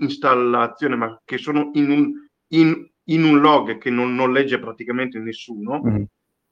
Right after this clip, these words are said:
Speaker 1: eh, e anche il fatto che sia MyNode,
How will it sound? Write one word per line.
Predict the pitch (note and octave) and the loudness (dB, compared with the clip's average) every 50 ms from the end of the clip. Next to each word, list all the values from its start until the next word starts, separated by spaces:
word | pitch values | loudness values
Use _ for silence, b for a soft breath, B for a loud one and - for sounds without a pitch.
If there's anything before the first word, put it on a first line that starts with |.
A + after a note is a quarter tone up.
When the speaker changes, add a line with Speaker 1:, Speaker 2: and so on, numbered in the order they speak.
| _ | _
Speaker 1:
eh, | - D3 D3+ D3 C#3 C#3 C3+ C3 B2+ B2+ B2+ B2+ B2 B2 - - _ | 0 2 4 4 4 4 4 4 4 4 4 4 2 2 -2 -4 _
e | - F#3 F#3+ F#3 | 0 4 4 6
anche | F3 F#3 G3 G3+ G3+ G#3 | 6 6 4 2 0 -2
il | G#3+ F#3 | -2 0
fatto | - - F3+ F3+ F#3 F#3 - G3 - | 4 6 6 6 4 2 -2 -4 -4
che | - - D#3+ C#3 B2+ A2 - _ | 0 2 4 4 4 2 -2 _
sia | - - - - D#3 E3 E3+ | -14 -14 -8 -2 0 2 2
MyNode, | D#3 D3 D3 D3 D3 D3 C#3 C3+ C#3+ D3+ C#3+ C3 A#2 G#2+ G#2 G#2+ A2 G#2+ - | 4 4 4 6 6 6 4 4 2 2 2 0 -2 -4 -6 -8 -10 -10 -10